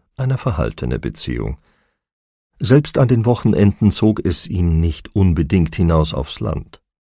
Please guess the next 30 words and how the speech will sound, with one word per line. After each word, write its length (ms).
Er 80
brauchte 400
für 140
sein 260
Glück 420
weder 300
den 240
würzigen 400
Duft 280
von 200
Nadelhölzern 880
und 320
Kuhfladen, 720
noch 240
die 240
Idylle 380
weicher 440
Wald- 300
und 160
Wiesenböden. 800
Ihm 200
genügte 460
zum 180
Entspannen 580
ein 120
bescheidener 520
Spaziergang 800
am 120
Linzer 360
Donauufer 920